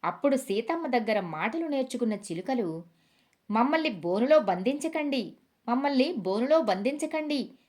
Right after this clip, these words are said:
స్వేచ్ఛగా ఎగరనివ్వండి, మాకు స్వచ్ఛమైన ప్రేమను అందిస్తే చాలు, మీరు కోరుకున్నట్లు మీ దగ్గరే ఉండిపోతాం,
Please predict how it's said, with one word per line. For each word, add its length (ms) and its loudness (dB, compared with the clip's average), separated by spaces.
స్వేచ్ఛగా 600 0
ఎగరనివ్వండి, 880 0
మాకు 360 0
స్వచ్ఛమైన 680 -4
ప్రేమను 520 -2
అందిస్తే 460 0
చాలు, 420 0
మీరు 240 0
కోరుకున్నట్లు 960 -2
మీ 220 6
దగ్గరే 340 4
ఉండిపోతాం, 680 0